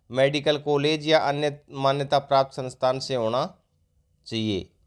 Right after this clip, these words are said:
ये देखिए साथियों, याचिका दाखिल करते हुए विजेंद्र व अन्य ने हाई कोर्ट को बताया था कि हरियाणा सरकार ने दो हज़ार उन्नीस में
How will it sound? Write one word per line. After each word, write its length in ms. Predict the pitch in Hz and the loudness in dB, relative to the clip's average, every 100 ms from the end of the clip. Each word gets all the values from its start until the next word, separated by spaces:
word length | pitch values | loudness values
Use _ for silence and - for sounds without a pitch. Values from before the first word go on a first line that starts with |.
| _ | _
ये 120 | 113 117 | -10 -4
देखिए 280 | 123 113 | -2 -4
साथियों, 360 | 127 127 120 147 | -2 -2 -2 2
याचिका 460 | 151 156 - 175 185 | 4 4 2 2 4
दाखिल 360 | 165 156 170 147 | 4 2 -2 -2
करते 360 | 151 127 147 | -2 -2 -2
हुए 340 | 135 127 160 175 _ _ _ | -2 -4 -4 -6 _ _ _
विजेंद्र 500 | 120 139 156 165 175 | -4 0 2 4 4
व 100 | 175 | 4
अन्य 320 | 175 151 147 147 | 2 2 0 0
ने 120 | 151 | 0
हाई 200 | 160 135 | 2 2
कोर्ट 220 | 139 143 | 2 -4
को 140 | 143 135 | -4 -4
बताया 340 | 120 123 123 | -2 2 2
था 160 | 127 160 | 2 -2
कि 180 | 160 170 | -2 -2
हरियाणा 360 | 131 117 123 143 | 0 2 2 2
सरकार 440 | - 131 - 127 | 0 -4 0 0
ने 120 | 131 147 | 0 -2
दो 160 | 143 | 0
हज़ार 200 | 131 123 | 2 2
उन्नीस 400 | 117 120 147 151 | 2 -2 -2 -2
में 140 | 135 | -6